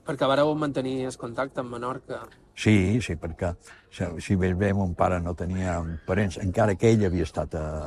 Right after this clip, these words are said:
Speaker 2: a Menorca de, de, de nin. Sa,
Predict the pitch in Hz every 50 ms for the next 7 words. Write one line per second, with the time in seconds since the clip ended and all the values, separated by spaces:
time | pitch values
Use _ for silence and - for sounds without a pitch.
0 | 71 - 85 82 78 85 82 76 71 - - 78 78 82 73 76 76 71 67 69
1 | 65 - _ _ _ _ _ _ _ _ _ _ _ _ _ - - 87 78 82
2 | 78 76 73 78 76 80 80 82 82 71 67 65 - - _ - - - 87 82